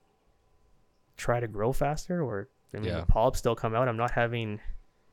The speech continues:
Speaker 1: that many challenges besides aggression. Like, I had a,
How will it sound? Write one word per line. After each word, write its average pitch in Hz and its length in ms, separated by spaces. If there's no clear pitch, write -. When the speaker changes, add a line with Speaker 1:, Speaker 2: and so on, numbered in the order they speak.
Speaker 1:
that 117 380
many 143 200
challenges 151 560
besides 117 400
aggression. 110 500
Like, 117 160
I 104 80
had 113 260
a, 98 360